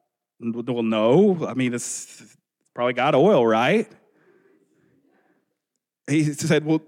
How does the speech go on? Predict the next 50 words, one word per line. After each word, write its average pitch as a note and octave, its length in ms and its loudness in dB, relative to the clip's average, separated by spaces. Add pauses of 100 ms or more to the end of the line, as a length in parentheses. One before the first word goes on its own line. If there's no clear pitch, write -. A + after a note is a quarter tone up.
did D3+ 180 0
you, F3 120 2
did D#3 200 -2
you C#3 60 -6
check - 220 0
the D3+ 60 -4
tire D#3 360 0
pressure F#3+ 360 2
on C#3+ 140 2
your A#2+ 80 2
tires?" G3+ 800 -2 (560)
I'm D#3 100 -4
like, F3 180 0
"Well, G3+ 100 -4
they, F#3+ 180 -2 (220)
I D#3 80 0
mean, E3 320 2
they D3 120 -2
got G#3 280 0
air. A3 240 2
<laughs> - 0 -
They're, F3 240 4
they're D#3+ 180 0
round. A3 680 2
They G#3 200 2
look G#3+ 280 0
okay, A#3 800 2 (520)
you F#3 140 4
know?" G#3 460 2 (500)
And, G3 340 2 (140)
and F3 100 2
he's F#3+ 120 4
like, F#3 160 2
"Well, F3+ 80 4
do E3 140 0
you G#3+ 160 2
have G#3 200 2
a D3+ 60 -2
spare D#3+ 400 2
tire C#3 480 0
if, C3+ 260 -2
if, C3 320 -4
if B2+ 140 -14
the B2+ 80 -8
tire E3 380 -2
goes A#2 280 0
flat?" A#2 300 -2
And A#2 100 -4
I'm C3 120 0
like, B2+ 200 0